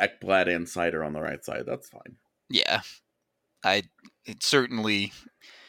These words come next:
Speaker 2: it would be an easy fit to slide him in behind, and maybe you're not quite asking as much of him then.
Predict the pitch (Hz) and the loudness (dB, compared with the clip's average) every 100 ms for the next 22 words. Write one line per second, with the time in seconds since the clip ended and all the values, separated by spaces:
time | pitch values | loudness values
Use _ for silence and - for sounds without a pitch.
0 | - _ - 127 131 135 127 127 127 120 | -20 _ 0 2 6 8 10 8 4 4
1 | 117 110 _ _ _ _ - - 104 - | 2 0 _ _ _ _ -6 4 4 4
2 | 104 - 98 92 101 87 90 87 78 90 | -2 4 4 4 0 -4 -4 -2 0 0
3 | 90 90 92 82 69 69 90 92 92 95 | 0 -4 -8 -10 -8 -6 -6 -8 -12 -2
4 | 104 95 95 98 95 - 90 - 87 90 | 0 0 -2 0 0 2 0 2 2 2
5 | - 101 98 92 90 92 95 98 101 101 | 0 -6 -6 -6 -6 -4 -4 -6 -8 -6
6 | 104 | -6